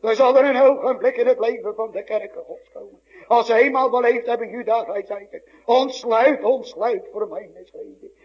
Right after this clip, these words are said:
Ja, de poorten der gerechtigheid." En door deze zal ik binnentreden. En de loon van uw majesteit. Juda, gij zijt het.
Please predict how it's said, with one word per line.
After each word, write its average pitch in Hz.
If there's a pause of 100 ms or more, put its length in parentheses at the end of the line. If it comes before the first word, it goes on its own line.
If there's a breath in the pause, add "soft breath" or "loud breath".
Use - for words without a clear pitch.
(140 soft breath)
Ja, 247
de 269
poorten 247
der 226
gerechtigheid." 202 (260 soft breath)
En 175
door 226
deze 214
zal 196
ik -
binnentreden. - (180)
En 220
de 226
loon 196
van 170
uw 175
majesteit. 151
Juda, 170
gij 147
zijt -
het. -